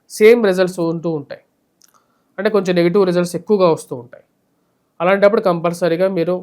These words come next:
వెంకటేశ్వర స్వామి దేవాలయ దర్శనం చేసుకోండి. సింపుల్ రిజల్ట్స్ కావాలనుకుంటే డబ్బులు ఖర్చు పెట్టకుండా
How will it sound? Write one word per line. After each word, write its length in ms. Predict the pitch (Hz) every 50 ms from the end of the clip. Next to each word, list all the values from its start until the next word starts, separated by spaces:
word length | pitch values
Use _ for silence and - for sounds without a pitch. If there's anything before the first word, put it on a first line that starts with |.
| 180 _ _ _ _ _ _ _ _ _ _ _ -
వెంకటేశ్వర 480 | 156 170 175 185 202 202 196 - 190
స్వామి 280 | 175 180 - 170 165 160
దేవాలయ 400 | 151 156 151 156 160 160 165 160
దర్శనం 380 | 156 156 147 - - 160 151 143
చేసుకోండి. 380 | 143 143 139 - - 147 160 170
సింపుల్ 360 | 175 - 202 202 175 208 202 190
రిజల్ట్స్ 360 | 180 170 160 160 160 151 147 - _ -
కావాలనుకుంటే 600 | 156 156 151 151 151 147 147 - 147 147 147 160
డబ్బులు 260 | 151 147 147 151 160 160
ఖర్చు 240 | - 147 135 - 151
పెట్టకుండా 480 | 151 143 - 151 139 147 143 143 151